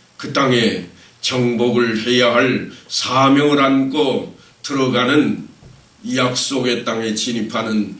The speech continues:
이스라엘 백성들의 이야기를 담고 있습니다. 그들이 어떻게 명령을 수행하고 있는지, 그 사명을 망각했을 때에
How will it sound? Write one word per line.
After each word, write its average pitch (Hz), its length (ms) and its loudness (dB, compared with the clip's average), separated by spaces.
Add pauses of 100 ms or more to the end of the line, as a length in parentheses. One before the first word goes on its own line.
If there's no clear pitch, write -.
(220)
이스라엘 110 600 0
백성들의 120 880 0 (160)
이야기를 113 720 0
담고 117 540 0
있습니다. 107 600 -2 (720)
그들이 135 360 2
어떻게 165 760 2 (380)
명령을 139 580 4
수행하고 135 560 2
있는지, 110 600 -2 (480)
그 135 240 -2
사명을 143 680 2
망각했을 156 880 2
때에 131 520 2